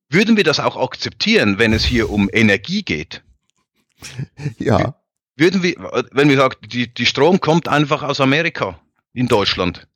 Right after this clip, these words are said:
Speaker 1: das ist völlig okay. Und wenn wir dann mal Ärger haben und die sagen, „Ja, dann let's shut it down“, dann haben wir halt keinen Strom mehr.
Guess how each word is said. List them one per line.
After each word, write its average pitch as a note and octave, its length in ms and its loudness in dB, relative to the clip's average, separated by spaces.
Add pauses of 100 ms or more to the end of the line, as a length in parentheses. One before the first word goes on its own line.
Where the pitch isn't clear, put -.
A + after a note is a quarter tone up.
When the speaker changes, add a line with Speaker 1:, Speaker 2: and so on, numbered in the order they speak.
Speaker 1:
das - 160 -2
ist - 180 0
völlig D3+ 260 2
okay. C#3+ 500 0
Und B2 240 0 (640)
wenn B2+ 140 2
wir C3+ 80 4
dann C3 160 4
mal B2+ 160 4
Ärger D3 320 2
haben D3+ 260 2
und C3 140 0
die B2 80 -6
sagen, A#2+ 320 2
„Ja, C3 240 4
dann A2 380 -2
let's A2+ 260 2
shut A#2+ 240 -2
it A#2 160 -4
down“, C3 320 2
dann A#2 200 -2
haben A#2+ 180 0
wir A#2 120 0
halt A2+ 120 -2
keinen B2+ 240 0
Strom B2+ 400 -4
mehr. G2 280 0